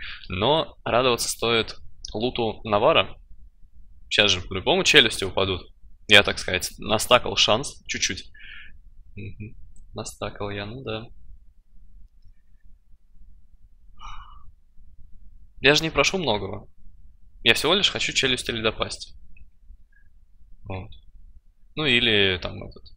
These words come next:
нерубский панцирь. Кстати, надо близкотрона шеститысячного проюзать.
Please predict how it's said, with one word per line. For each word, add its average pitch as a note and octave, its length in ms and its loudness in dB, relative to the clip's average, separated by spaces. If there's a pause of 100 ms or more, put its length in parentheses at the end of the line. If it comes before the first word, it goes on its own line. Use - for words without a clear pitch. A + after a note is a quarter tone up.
(160)
нерубский A2 380 2
панцирь. - 460 -2 (1300)
Кстати, - 240 -6
надо B2+ 180 -2
близкотрона A#2+ 520 -2
шеститысячного - 640 0
проюзать. G2 500 0